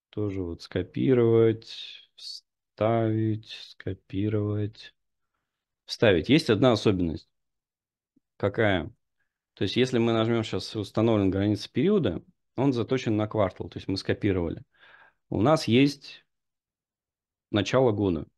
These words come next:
Опять же, делаем то же самое, что и делали. Вот так вот, начало года, вставить, и вот здесь вот перед первой запятой начало периода данных. Но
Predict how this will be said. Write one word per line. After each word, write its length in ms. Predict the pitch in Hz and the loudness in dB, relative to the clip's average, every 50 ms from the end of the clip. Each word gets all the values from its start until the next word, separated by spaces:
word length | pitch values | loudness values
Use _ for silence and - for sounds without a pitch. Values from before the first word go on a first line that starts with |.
| _ _ _ _ _ _ _ _ | _ _ _ _ _ _ _ _
Опять 320 | - 101 - - 104 92 82 | -6 -4 0 0 0 0 0
же, 80 | 82 | -2
делаем 380 | 82 85 117 147 151 139 113 95 | 0 2 4 4 4 4 2 0
то 140 | - 120 110 | 0 -2 -2
же 100 | 101 92 | -2 -2
самое, 340 | - - 123 139 139 120 107 | -2 -2 0 0 0 0 -2
что 200 | - - - 104 | -4 -6 -6 -6
и 100 | 101 90 | -6 -6
делали. 420 | 90 95 87 82 78 76 - - _ _ _ _ _ _ _ _ _ _ _ _ | -6 -6 -6 -6 -8 -8 -10 -12 _ _ _ _ _ _ _ _ _ _ _ _
Вот 100 | - - | -6 -2
так 140 | - 90 - | 0 0 0
вот, 100 | - 92 | 0 -2
начало 380 | - 92 - - - 101 98 95 | -2 -2 0 2 2 4 4 4
года, 420 | 98 143 185 202 160 117 95 - _ _ _ _ _ _ _ _ _ _ _ _ _ _ _ _ _ _ _ _ _ _ | 4 4 4 4 4 2 0 -4 _ _ _ _ _ _ _ _ _ _ _ _ _ _ _ _ _ _ _ _ _ _
вставить, 640 | - - - - 110 135 156 170 165 160 - _ _ _ _ _ _ _ _ _ _ _ _ _ - | -18 -10 -2 0 2 2 2 0 -2 -6 -10 _ _ _ _ _ _ _ _ _ _ _ _ _ -4
и 120 | - 127 135 | 0 2 4
вот 160 | 120 107 92 | 4 4 2
здесь 220 | 92 113 123 - | 4 2 0 0
вот 140 | - - - | 0 -6 -4
перед 280 | - 101 98 98 95 - | -2 -2 -2 -2 -2 0
первой 280 | - 117 101 92 90 | 0 2 2 2 0
запятой 400 | 85 87 90 - 110 - 143 151 | -4 -8 -10 -12 -8 -4 -2 0
начало 360 | 139 113 - - 120 123 120 - | 0 0 -2 0 0 0 0 0
периода 340 | - 95 101 104 92 90 | -2 -2 -2 -2 -2 -2
данных. 340 | 87 90 87 82 73 - 113 - _ _ _ _ _ - - - _ _ _ _ - | -2 -2 -2 -4 -4 -8 -12 -14 _ _ _ _ _ -20 -20 -20 _ _ _ _ -4
Но 440 | - 110 127 131 117 104 - - | 0 2 4 4 4 2 0 -4